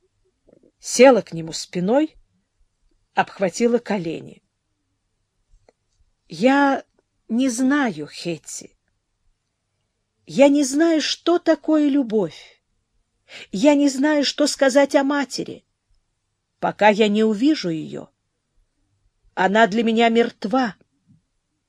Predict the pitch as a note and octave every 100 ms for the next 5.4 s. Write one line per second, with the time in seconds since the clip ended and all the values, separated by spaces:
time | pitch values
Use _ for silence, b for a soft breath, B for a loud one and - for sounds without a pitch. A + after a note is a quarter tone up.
0 | _ _ - G3+ C4+ - D4 F4 C#4+ F3
1 | E3+ - E3 E3+ E3+ C#3+ - - - _
2 | _ _ _ _ _ _ B B - G3+
3 | A#3+ F3+ D3+ A#3+ C#4 - A#3+ A3+ A#3+ A#3
4 | C4+ C#4 A3 F3 - G3+ A3 A3+ G#3+ E3+
5 | F#3 A#3 C#4+